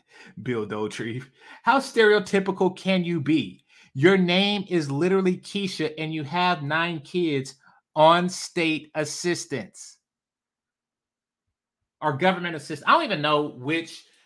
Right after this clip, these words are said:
which, you know, is it state, city, or federal, like, how, who pays for that? But I do know that you're not. And you got nine of them motherfuckers. You got nine. Not a daddy in sight.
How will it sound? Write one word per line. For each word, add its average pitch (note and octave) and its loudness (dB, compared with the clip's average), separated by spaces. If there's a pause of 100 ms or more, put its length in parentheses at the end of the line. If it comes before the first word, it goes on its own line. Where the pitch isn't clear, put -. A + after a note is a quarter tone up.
(540)
which, D3+ -6
you F3 -8
know, C3+ -4
is C3 -8
it C#3 -6
state, D#3+ -6
city, D3 -4
or B2+ -4
federal, A2 -6
like, C3 -6
how, C3 2 (320)
who E3 0
pays D3 -6
for G#2+ -12
that? F2 -14 (960)
But E3+ 4
I F3 8
do A#3+ -2
know E3+ 4
that C#3 -2
you're F3+ 0
not. D3+ -4 (560)
And D#3 -2
you A3 2
got D#3+ 6
nine F3 6
of D#3+ -2
them C#3+ -2
motherfuckers. A#2 -6 (220)
You G3+ -4
got G3 4
nine. F#3 2 (540)
Not G#3 2
a A2+ -2
daddy G#3 2
in F#3+ -4
sight. D3+ -2